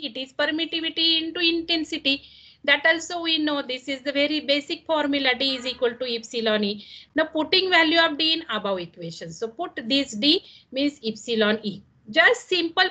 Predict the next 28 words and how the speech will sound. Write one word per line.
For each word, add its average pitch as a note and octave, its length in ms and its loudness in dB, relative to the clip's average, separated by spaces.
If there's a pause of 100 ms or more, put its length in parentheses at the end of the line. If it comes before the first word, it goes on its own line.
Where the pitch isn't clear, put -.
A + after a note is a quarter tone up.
putting E4+ 400 -4
and D4 240 0
just D4 260 -2
simplifying G3 640 -8
it. D#3+ 100 -12 (360)
So E4 180 -4
P F4 320 4
upon D#4 340 4
E D4+ 160 0
will C4+ 200 -4
be C4+ 140 -4
equal B3+ 300 -4
to, C#4+ 100 -6
now C4+ 220 -2
instead A#3 360 -4
of A3 160 0
this A3+ 200 -2
D, D4+ 200 0 (300)
it A#3 140 -6
will A3+ 140 0
be D#4 220 0
epsilon F#3+ 540 -4
E. D#3+ 100 -6
So G3+ 180 -6
epsilon A#3 560 0
E B3+ 240 -2
upon G#3+ 320 -2
E, D4 200 -2